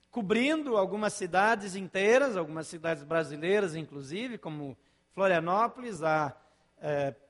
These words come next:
estudos que dizem que a ilha inteira vai desaparecer, menos os morros, né? O Morro da Cruz e mais alguns vão ficar aparecendo.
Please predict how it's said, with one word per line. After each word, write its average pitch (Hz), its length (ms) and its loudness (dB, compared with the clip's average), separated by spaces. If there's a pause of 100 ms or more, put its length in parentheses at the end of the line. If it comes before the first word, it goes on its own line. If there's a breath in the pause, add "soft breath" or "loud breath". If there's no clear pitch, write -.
(120)
estudos 214 580 -4
que 175 100 -8
dizem 190 360 -4
que 185 100 -8
a 175 80 4
ilha 220 240 0
inteira 202 440 2
vai 165 180 0
desaparecer, 175 640 0
menos 294 320 -6
os 165 120 -8
morros, 175 460 0
né? 170 160 -2
O 160 60 -2
Morro 165 200 -4
da 143 140 -2
Cruz 185 440 -2
e 165 40 -8
mais 156 240 -2
alguns 151 320 -6
vão 151 160 -8
ficar 165 240 -2
aparecendo. 160 580 -2